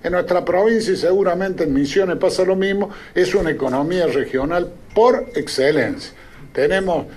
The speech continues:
ciento cuarenta y cinco mil cordobeses que trabajan en el sector turístico. Por eso el cuidado que tenemos en Córdoba del turismo por ser una economía regional,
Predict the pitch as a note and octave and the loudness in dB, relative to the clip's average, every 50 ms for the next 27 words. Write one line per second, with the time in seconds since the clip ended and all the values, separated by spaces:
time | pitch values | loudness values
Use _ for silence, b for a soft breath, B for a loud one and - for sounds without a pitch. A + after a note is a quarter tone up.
0 | B B B - - F#3+ A#3 C4+ C4 B3 - - D3 C#3+ D3+ E3 D#3 D#3 D#3 D3 | B B B -8 -4 0 2 2 2 2 2 0 0 0 0 0 2 2 2 0
1 | C#3+ - - D3 D3 C#3+ C#3+ - - B3+ C4 C4+ B3+ B3 - E3 D#3+ F3 A3 A3 | -2 -2 0 0 0 -2 -2 -4 -2 0 2 2 2 0 0 -2 -2 0 0 -2
2 | G#3 - - E3+ C#3 B2+ B2 C3 D3 F#3 G#3+ C#3+ - - D#3+ - - - - C3+ | -2 -2 -2 -2 0 0 0 0 2 2 2 0 0 -2 -6 -6 -6 -6 -4 -4
3 | C3+ - - C3+ C3 C3 D3+ D#3+ F#3+ G#3 G#3 F#3+ - - F#3+ F#3+ - B B B | -4 -4 -2 0 2 2 4 4 4 4 4 2 2 0 -2 -2 -4 B B B
4 | B B B E3+ F#3+ G#3+ G#3+ G#3 - - D#3 C3 A#2+ - - B2 A#2+ A#2+ - - | B B B 2 2 2 2 0 -4 -4 -4 -4 -4 -4 -4 -4 -4 -4 -2 0
5 | E3+ F3 F#3 - - - - - B2 A#2+ A#2+ B2 A#2 - - - - - - B | 0 0 0 -2 -6 -14 -8 -4 -2 0 0 0 0 -2 -4 -10 -14 -16 -18 B
6 | B B B B B - - A#2+ C3 D3 G3 A3 G#3+ G#3+ A3 - D#3+ D3+ C3 A#2+ | B B B B B -8 -4 -2 2 4 6 6 6 4 2 2 0 -2 -2 -2
7 | A2 - - C3+ D3+ E3 F#3 G3 G#3+ G#3+ G#3+ G#3 G#3 G#3 G#3 - - - - - | -6 -10 -6 -2 0 2 4 4 6 6 6 4 4 2 -2 -6 -12 -16 -16 -16
8 | - - C#3 C3+ C3+ - B2+ C3 D3 F3+ F#3+ F#3+ F#3 E3 - - D3 C#3+ C3+ B2+ | -6 -2 -2 -2 0 0 0 0 0 0 0 0 0 -2 -4 -4 -2 -2 -2 -2
9 | - F3 G3+ G3+ F#3 F3 E3 C#3+ C#3 C#3 C3+ E3+ G3 F#3 E3+ - F3+ E3+ D#3+ F3 | 0 2 2 4 4 2 2 2 2 2 2 2 2 0 0 0 -2 0 0 0
10 | G3 G3+ G#3 G3+ F3+ - - C3 A#2+ - - F#3 F#3+ F3+ E3+ D#3+ D#3 D3 - C#3+ | 0 0 0 -2 -2 -2 -4 -6 -4 -2 -2 0 0 0 -2 -4 -6 -6 -4 -2
11 | D3 C#3+ D3 D#3 F3 F3+ F3+ F3 E3 F3+ - - F3+ F#3+ F#3+ G3 G3+ F#3+ | -2 -2 -2 -2 -2 -2 -2 -2 -2 -2 -2 0 0 0 2 2 0 -2